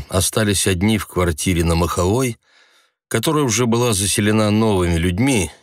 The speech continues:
явившимися с ордерами, и лишь стеллажи с книгами вдоль обеих стен коридора еще напоминали о прежних владельцах.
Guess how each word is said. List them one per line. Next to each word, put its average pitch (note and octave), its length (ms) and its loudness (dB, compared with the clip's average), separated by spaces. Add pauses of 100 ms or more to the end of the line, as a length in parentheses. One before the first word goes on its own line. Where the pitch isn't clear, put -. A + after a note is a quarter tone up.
явившимися G#2 840 0
с - 160 -2
ордерами, G2+ 680 0 (640)
и - 80 0
лишь A#2 240 0
стеллажи A#2 600 0
с - 100 -2
книгами G#2 460 0
вдоль G2+ 320 0
обеих F#2 420 -2
стен F#2+ 340 -2
коридора G#2+ 480 0
еще E2 280 -2
напоминали F#2 600 0
о F2+ 100 0
прежних F2+ 540 -2
владельцах. D2 800 -4